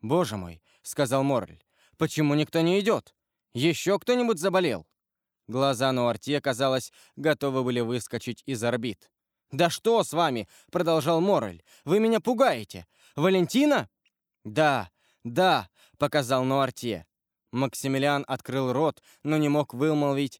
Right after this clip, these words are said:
ни слова. Он зашатался и прислонился к стене. Затем он указал рукой на дверь.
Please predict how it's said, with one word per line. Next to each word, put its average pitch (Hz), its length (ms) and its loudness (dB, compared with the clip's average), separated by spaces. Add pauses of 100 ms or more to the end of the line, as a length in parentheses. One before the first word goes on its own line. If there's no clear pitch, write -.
(160)
ни 147 200 -2
слова. 135 520 -2 (180)
Он 151 220 0
зашатался 143 600 -2
и 139 60 -2
прислонился 131 680 -4
к - 60 -16
стене. 147 380 -2 (520)
Затем 139 560 -2 (240)
он 151 160 2
указал 135 400 0
рукой 139 320 -2
на 139 120 0
дверь. 123 300 -4